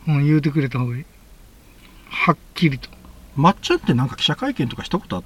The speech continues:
Speaker 2: たっけ？
Speaker 1: ないと思う。
Speaker 2: ない、ないよな。
Speaker 1: うん、ない、ない。
Speaker 2: だけど、あんまり、
Speaker 1: 松本動きますって言った時だって大したことしてないし。
Speaker 2: うん、ワイドナショーでなんか言うただけやったもんな。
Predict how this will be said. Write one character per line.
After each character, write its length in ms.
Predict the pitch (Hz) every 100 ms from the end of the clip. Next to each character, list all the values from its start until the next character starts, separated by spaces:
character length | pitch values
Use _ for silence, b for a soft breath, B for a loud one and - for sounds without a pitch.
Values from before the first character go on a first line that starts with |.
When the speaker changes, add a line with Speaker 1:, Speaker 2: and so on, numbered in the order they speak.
| -
Speaker 2:
た 80 |
っ 60 | 160 -
け？ 80 | - 135
Speaker 1:
な 120 | 143
い 60 | 175
と 100 | 240
思 160 | 202
う。 180 | 127 120 139
Speaker 2:
な 160 | 156
い、 80 | 226
な 120 | 185
い 40 | 311
よ 100 | -
な。 140 | 165 -
Speaker 1:
う 40 | 143
ん、 200 | 139 135
な 140 | 196
い、 80 | 151
な 120 | 135
い。 20 |
Speaker 2:
だ 100 | 131
け 80 | 165
ど、 80 | 113
あ 60 |
ん 80 | 151
ま 100 | 208
り、 220 | 247 262 b b b b b b - -
Speaker 1:
松 240 | 170 165 240
本 240 | 269 208
動 140 | 175 190
き 100 | 220
ま 120 | 220
す 140 | 226
っ 40 | 190
て 60 |
言 100 | 185
っ 20 | 175
た 120 | 190
時 180 | 185 190
だ 60 |
っ 20 |
て 120 | 147 131
大 200 | 175 180
し 20 |
た 80 | 190
こ 80 |
と 80 | 131
し 80 | 127
て 120 | 160
な 100 | 156
い 40 | 147
し。 140 | - 139 - -
Speaker 2:
う 80 | 190
ん、 240 | 143 107 117
ワ 160 | 165
イ 40 | 160
ド 100 | 165
ナ 80 |
シ 80 | 151
ョ 80 | 131
ー 40 | 123
で 100 | 117
な 100 | 131
ん 60 |
か 80 | 120
言 120 | 113
う 20 |
た 80 | 107
だ 80 | 92
け 100 | -
や 40 |
っ 20 | -
た 200 | - 226
も 40 |
ん 40 |
な。 120 | 233